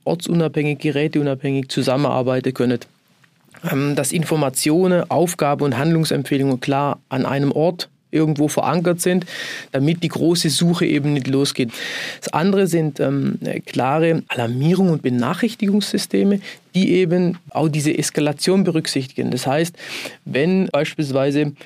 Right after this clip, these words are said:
der Betriebsleiter die Entscheidung trifft, ja, ich löse diesen Krisenvorfall aus, der aber jetzt im Urlaub ist, dann brauche ich eine Redundanz. Und dann müssen wir natürlich berücksichtigen, dass es, mm,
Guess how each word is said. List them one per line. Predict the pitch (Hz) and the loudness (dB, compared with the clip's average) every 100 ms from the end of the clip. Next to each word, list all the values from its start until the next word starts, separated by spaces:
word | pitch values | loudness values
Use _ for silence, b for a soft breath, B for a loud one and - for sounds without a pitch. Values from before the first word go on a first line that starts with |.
| B B _ - | B B _ -6
der | 147 | -2
Betriebsleiter | 147 - 190 180 156 131 131 | -2 0 -2 0 0 0 0
die | 127 | 0
Entscheidung | 135 135 151 170 170 | -2 0 0 2 0
trifft, | 143 135 | -2 -2
ja, | 143 147 | 0 0
ich | 165 156 | 0 2
löse | 151 156 | 2 2
diesen | 143 139 147 | 0 0 -2
Krisenvorfall | - 156 147 139 135 139 131 | -2 -2 0 0 0 0 2
aus, | 175 131 - - | 2 0 -8 -4
der | 123 | -2
aber | 131 | 0
jetzt | 135 131 | 0 0
im | 147 | 0
Urlaub | - 190 196 156 | 2 4 4 2
ist, | 131 - - _ | 0 -2 -8 _
dann | - 120 | -10 -4
brauche | 120 147 | -2 0
ich | |
eine | 139 135 | 0 0
Redundanz. | 147 143 139 151 139 B B B B B B B - | 0 0 2 0 0 B B B B B B B -2
Und | 147 | 0
dann | 143 156 208 - | 2 4 2 2
müssen | 196 175 202 | 2 4 2
wir | |
natürlich | 190 185 196 - | 2 2 -2 0
berücksichtigen, | 175 175 - 190 175 175 | -2 -2 0 -4 0 0
dass | 165 160 | 0 0
es, | 170 - - | -2 -4 -6
mm, | - - | -4 -4